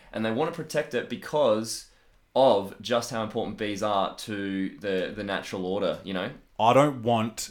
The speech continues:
Speaker 2: to be anywhere near this bee. You can tell me exactly where it is. I'll go
Speaker 1: So,
Speaker 2: fur-, I'll
Speaker 1: never,
Speaker 2: move
Speaker 1: I know.
Speaker 2: further from it.
Speaker 1: Yeah.
Speaker 2: Are you kidding me?
Speaker 1: I know, it's fucking huge.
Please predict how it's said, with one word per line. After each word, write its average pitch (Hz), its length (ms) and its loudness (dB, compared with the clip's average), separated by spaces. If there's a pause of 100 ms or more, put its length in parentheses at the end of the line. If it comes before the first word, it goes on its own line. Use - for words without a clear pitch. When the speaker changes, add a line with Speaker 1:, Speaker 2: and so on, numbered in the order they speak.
(120)
Speaker 2:
to 113 160 -4
be 110 320 -4
anywhere 113 420 0
near 110 280 -2
this 110 160 -4
bee. 110 160 -4
You 117 200 0
can 147 140 2
tell 165 180 4
me 170 120 4
exactly 156 380 2
where 160 200 4
it 120 80 0
is. 117 120 0
I'll 135 160 6
go 165 140 8
Speaker 1:
So, 135 120 8
Speaker 2:
fur-, 156 260 8
I'll 165 100 10
Speaker 1:
never, 165 180 12
Speaker 2:
move 170 100 10
Speaker 1:
I 139 140 8
know. 160 140 12
Speaker 2:
further 160 160 8
from 208 300 2
it. 107 200 -2
Speaker 1:
Yeah. 180 140 6
Speaker 2:
Are 208 80 12
you 254 220 10
kidding 233 380 6
me? 294 200 4
Speaker 1:
I 147 120 6
know, 160 120 4
it's 143 160 -2
fucking 139 340 -4
huge. 113 380 -4